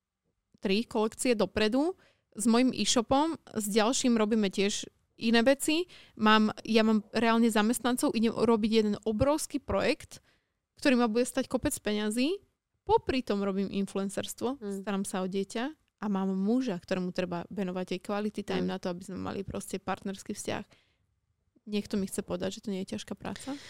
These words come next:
Speaker 2: Toto je podľa mňa to, kde vznikol ako keby ten základný disconnect,
Speaker 1: Tak.
Speaker 2: že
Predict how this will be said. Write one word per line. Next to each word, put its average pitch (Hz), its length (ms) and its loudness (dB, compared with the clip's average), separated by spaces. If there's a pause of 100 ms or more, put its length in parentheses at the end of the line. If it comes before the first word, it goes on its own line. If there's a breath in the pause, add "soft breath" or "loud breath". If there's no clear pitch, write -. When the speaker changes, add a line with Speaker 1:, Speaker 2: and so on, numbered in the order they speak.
(200 loud breath)
Speaker 2:
Toto - 180 -4
je 277 80 6
podľa 220 240 4
mňa 214 160 4
to, 196 160 2
kde 190 180 0
vznikol 185 540 0
ako - 100 -14
keby 175 220 -6
ten 165 140 0
základný 175 440 0
disconnect, 170 720 -2
Speaker 1:
Tak. 175 80 -6
Speaker 2:
že 170 160 2